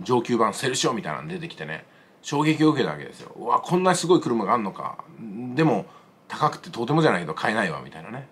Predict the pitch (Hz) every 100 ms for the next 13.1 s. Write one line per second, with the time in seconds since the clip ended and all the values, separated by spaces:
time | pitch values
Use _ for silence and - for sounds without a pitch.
0 | _ _ _ _ 185 196 180 214 135 104
1 | - 147 110 90 78 - 82 90 123 87
2 | - 117 98 101 95 80 - - - 135
3 | 131 147 196 147 82 98 95 101 98 95
4 | 95 113 87 73 85 85 67 - - 104
5 | - - - - - - - 180 147 143
6 | 143 156 170 233 95 - - - 92 85
7 | 69 - 98 95 - 226 147 82 90 -
8 | 233 120 95 95 101 104 113 87 76 73
9 | - - - - _ 76 71 64 - -
10 | 123 - - - - _ - 82 73 -
11 | _ _ 226 262 175 196 120 - 143 139
12 | 127 120 127 117 85 80 82 78 76 73
13 | -